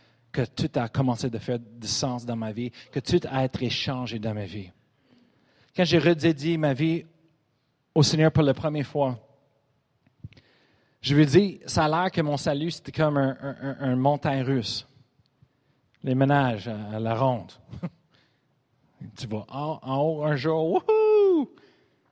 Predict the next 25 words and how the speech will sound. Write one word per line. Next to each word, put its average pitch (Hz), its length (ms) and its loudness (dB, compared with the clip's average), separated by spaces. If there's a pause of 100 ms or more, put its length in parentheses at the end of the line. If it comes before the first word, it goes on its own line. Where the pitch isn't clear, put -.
(160)
Je - 80 -10
suis 254 180 -4
sauvé ! » 247 720 4 (200)
Le 160 80 6
lendemain, « 160 540 4 (920)
Qu'est-ce 247 200 0
qui 269 100 -2
est - 40 0
passé ? 254 640 2 (920)
Je - 80 -6
sens 226 280 4
comme 233 140 0
je - 60 -6
suis - 100 -8
pas 226 160 4
sauvé. 220 580 0 (640)
Dieu 208 200 0
m'aime 233 240 2
plus. 247 360 4 (600)
J'ai 220 220 -2
péché. 226 720 0
Je - 60 -8
suis 247 100 -4
un 220 100 0
pécheur. 226 640 0